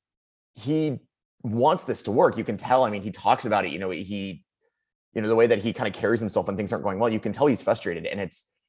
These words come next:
I think it's one of those situations, and I keep saying it here, he has to see the back of the net once or twice in a game. And I think that kind of just having that confidence and just, you know,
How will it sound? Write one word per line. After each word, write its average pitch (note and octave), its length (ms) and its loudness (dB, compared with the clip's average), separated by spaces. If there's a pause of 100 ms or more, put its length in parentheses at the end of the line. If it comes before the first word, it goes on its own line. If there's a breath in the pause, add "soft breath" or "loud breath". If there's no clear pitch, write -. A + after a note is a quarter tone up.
(140)
I A#2+ 60 0
think D3+ 100 4
it's C#3 100 -2
one C3 140 4
of B2 60 4
those A#2+ 120 4
situations, G2+ 540 -2
and E2+ 100 -4
I F#2 40 -4
keep - 180 -4
saying G2 240 -2
it - 80 -8
here, F#2+ 460 -2 (840)
he B2 200 2
has A#2 220 6
to A2+ 80 -8
see G#2 120 -4
the F#2 80 -4
back F2+ 160 0
of - 40 -10
the F#2 60 -2
net F2 300 -6
once F2+ 180 -6
or F2 60 -2
twice F2+ 280 -2
in F2 100 -6
a E2 40 -8
game. F2 340 -8
And F2 80 -8
I D#2+ 40 -10
think G2 240 -8
that F#2+ 260 0
kind G2+ 160 -4
of F2+ 80 -4
just F2 300 -6 (500)
having G#2+ 280 2
that G#2 120 0
confidence - 480 -4 (380)
and G2+ 100 -2
just, G2 300 -8
you E2 80 -10
know, D#2 120 -12